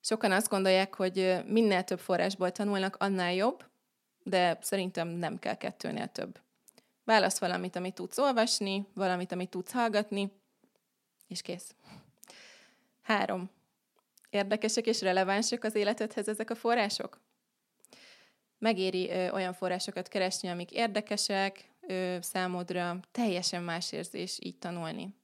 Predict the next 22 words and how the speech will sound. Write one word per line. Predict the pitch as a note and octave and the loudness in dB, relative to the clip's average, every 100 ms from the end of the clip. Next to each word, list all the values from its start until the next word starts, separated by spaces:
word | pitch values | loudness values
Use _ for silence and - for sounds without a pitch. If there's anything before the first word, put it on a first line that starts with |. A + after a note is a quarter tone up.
| _ | _
Ha | - | -8
valami | F#3+ G#3 F#3+ F3+ | 0 0 0 0
unalmas, | A3 A3 G#3 G#3+ | 2 2 2 0
vagy | G3 | -2
egyáltalán | G3 F#3 F#3+ F#3 F3 | -2 0 -2 -2 -2
nem | G#3+ | 0
érdekel, | A3 G#3 G#3+ - G3 G3 - _ _ _ _ _ _ | 0 0 -2 0 2 2 -4 _ _ _ _ _ _
persze, | - F#3 - | -4 -2 -2
hogy | E3+ | -8
nem | D#3+ D#3 | -8 -8
lesz | E3 | -8
kedved | - F3 E3 E3 | -8 -8 -8 -6
belőle | E3 D#3 | -2 -2
tanulni. | E3+ D#3+ D#3 D#3 F3 - _ _ _ _ _ | -4 -6 -6 -8 -10 -14 _ _ _ _ _
Miért | F3+ F3+ | -6 -4
lenne? | D#3 C#3+ - _ _ _ _ _ _ _ _ _ - - _ _ - | -4 -6 -12 _ _ _ _ _ _ _ _ _ -20 -20 _ _ -4
Négy. | G3 F3+ - - _ _ - - - _ _ | -2 -2 -4 -18 _ _ -20 -20 -20 _ _
Megfelelő | F#3+ - A3 A3+ | -4 2 4 6
a | A3 | 6
szintednek | A#3 A3 A3+ G#3+ A3 | 4 0 0 0 0
a | B3 | -2
forrás? | - A3+ F3 E3 G3+ | 0 0 2 0 -4